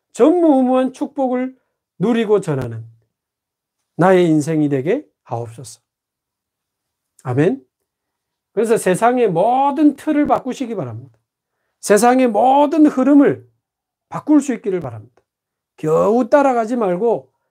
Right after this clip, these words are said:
겨우 따라가면서 밥 얻어먹지 말고 나의 인생 이십오 시를 찾아서 내 인생 흐름도 바꾸고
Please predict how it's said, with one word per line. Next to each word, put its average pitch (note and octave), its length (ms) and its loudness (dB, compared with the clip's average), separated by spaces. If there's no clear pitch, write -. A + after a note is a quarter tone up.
겨우 B3 480 -2
따라가면서 B3 640 0
밥 A3+ 160 0
얻어먹지 A#3+ 460 -2
말고 G#3 520 -2
나의 B3+ 560 2
인생 A3+ 480 -4
이십오 G#3+ 460 -2
시를 A3 240 -4
찾아서 G3 600 -4
내 A#3+ 200 4
인생 B3 400 2
흐름도 B3+ 340 0
바꾸고 G3+ 540 -4